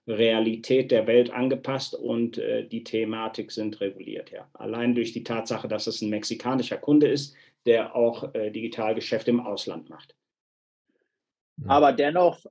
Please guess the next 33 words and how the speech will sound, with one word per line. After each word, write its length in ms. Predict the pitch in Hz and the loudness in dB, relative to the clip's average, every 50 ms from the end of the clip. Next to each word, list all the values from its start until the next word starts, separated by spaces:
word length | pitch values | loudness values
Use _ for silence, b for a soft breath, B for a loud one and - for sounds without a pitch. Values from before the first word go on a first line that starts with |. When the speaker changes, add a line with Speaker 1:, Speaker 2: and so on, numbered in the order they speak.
| _ | _
Speaker 3:
ähm, 360 | 170 147 143 143 139 139 131 123 | 0 2 2 2 2 0 -2 -4
gerade 340 | 135 131 135 143 156 143 | 0 2 4 4 4 2
wenn 180 | 147 143 143 135 | 0 -2 -2 -4
sich 140 | 139 127 127 | -8 -2 2
jetzt 240 | 143 139 139 - - | 2 2 2 0 -2
sozusagen 840 | 143 131 120 - - 131 117 131 127 127 127 123 120 123 117 104 - | -4 -4 -4 -4 -6 -4 0 2 4 4 4 4 2 0 -6 -10 -8
die, 400 | 123 120 117 113 113 110 110 104 104 | -8 -6 -4 -4 -2 -2 -2 -2 -2
die 120 | 123 120 | -2 -2
Aktivität 720 | 120 123 - - 135 120 113 92 - 123 127 131 143 - | -2 -2 -4 -2 0 0 0 0 2 4 4 4 4 4
des 140 | 131 - - | 0 -2 -4
Unternehmens, 800 | 120 110 - 123 117 117 117 120 120 120 120 117 110 101 - - - | -8 -2 0 0 0 2 0 0 -2 -2 -6 -12 -16 -16 -16 -8 -2
äh, 40 | 117 | 0
richtet, 680 | 117 117 113 - 110 117 127 127 - - - 120 107 - - - - | 4 4 4 4 4 2 2 2 0 0 -2 -2 0 -2 -8 -4 0
äh, 160 | 113 110 107 | 0 0 2
sozusagen 420 | - 127 120 110 123 123 117 - - | 2 0 0 2 4 2 2 2 2
exportorientiert, 1080 | 127 127 - - - - 139 139 - - 127 123 123 120 120 - - - 131 131 120 - | 0 0 0 0 4 6 8 8 8 6 4 4 4 2 2 -2 0 0 0 0 0 -2
sag 140 | - 123 117 | -4 -4 -4
ich 60 | 110 | -4
jetzt 160 | 117 - _ - | -8 -10 _ -4
mal, 180 | 117 117 120 | -2 0 -2
ob 80 | 117 - | -2 -4
es 60 | - | -6
jetzt 180 | 110 107 - _ _ - | -12 -12 -14 _ _ -2
gab, 200 | 117 117 113 - _ - | 2 2 2 0 _ -2
Dienstleistungen 640 | 131 131 131 - - 135 120 117 117 - - 127 117 | -2 -2 -2 -2 2 4 4 4 4 2 -4 -6 -2
sind 120 | 117 120 113 | 0 0 2
oder 160 | 110 110 101 | 2 0 2
Waren, 460 | 98 104 113 120 131 135 143 143 143 _ _ _ _ _ _ _ _ _ _ _ _ _ _ _ _ - | 4 4 4 4 4 4 0 -2 -8 _ _ _ _ _ _ _ _ _ _ _ _ _ _ _ _ 2
ähm, 680 | 127 131 127 127 131 127 131 127 127 131 127 127 131 - _ _ _ _ _ - - | 4 6 6 6 4 2 0 -4 -4 -6 -6 -8 -10 -16 _ _ _ _ _ -16 -6
sicherlich 540 | - 143 139 127 151 147 139 135 127 - | 0 0 2 6 8 8 10 10 8 6
Mexiko 920 | 123 120 123 127 127 - - - 147 - - - 147 127 127 123 123 123 135 - - | 4 4 4 4 2 2 -2 -6 -6 -4 0 6 8 8 10 10 8 8 6 4 0
ein 140 | 123 120 - | -8 -10 -8
interessanter, 1120 | - 127 120 - 120 120 107 - 131 120 117 123 123 120 131 127 123 123 117 117 120 - | -10 -12 -10 -6 -6 -4 -2 2 2 4 4 2 0 2 6 6 8 8 8 6 4 2